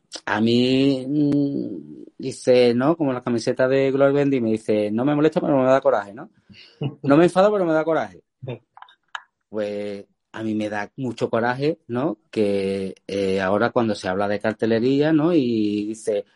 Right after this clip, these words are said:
Speaker 1: la modernidad, los modernos, los que han, han roto los esquemas y están hablando de gente de hace cinco o seis años. Leche,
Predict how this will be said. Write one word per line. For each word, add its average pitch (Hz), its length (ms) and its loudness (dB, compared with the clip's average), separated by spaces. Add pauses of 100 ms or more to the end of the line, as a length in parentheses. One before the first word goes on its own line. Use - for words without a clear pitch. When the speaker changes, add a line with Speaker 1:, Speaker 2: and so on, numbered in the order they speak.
Speaker 1:
la 113 140 4
modernidad, 113 640 0
los 127 160 -2
modernos, 143 420 0
los 120 140 -2
que 135 60 0
han, 180 460 4
han 180 180 6
roto 190 280 4
los 180 140 6
esquemas 196 520 -2 (300)
y 110 300 -4
están 113 240 -6
hablando 117 320 -2
de 131 140 -2
gente 131 280 -2
de 131 80 0
hace 147 220 -2
cinco 160 360 2
o 131 40 0
seis 110 260 -4
años. 156 300 0 (260)
Leche, 127 360 -4